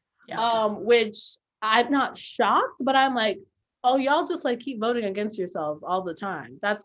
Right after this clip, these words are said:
Speaker 2: cool."
Speaker 1: It's,
Speaker 2: Um,
Speaker 1: it, they're multiplying.
Speaker 2: Yeah, like, it's insane to me. So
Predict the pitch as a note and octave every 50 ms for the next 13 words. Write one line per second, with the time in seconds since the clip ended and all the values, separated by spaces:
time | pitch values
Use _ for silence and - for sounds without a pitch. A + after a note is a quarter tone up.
0 | _ - E3 C#3 B2+ - G3+ - _ _ _ _ _ _ _ _ - A#3+ B3 A#3+
1 | A#3+ A#3 C4 C#4 D4 - A3+ C#4+ E4+ F4 B3 A3+ A3+ A#3+ A3 F#3 E3+ E3 D#3+ -
2 | - F3 E3+ - _ _ _ _ _ _ _ _ _ - G#3+ A#3+ - - C#4+ C#4+
3 | D#4 D4 A#3 G3+ - _ _ _ _ _ _ _ _ _ _ - D4 C#4+ B3 -
4 | D#4 C#4+ C#4 C4 - D4+ E4+ G4 G#4+ G#4+ G#4+ C#4 A3+ F#3 D#3+ D#3 D3+ D#3+ - -
5 | C4 B3+ A#3+ A#3+ -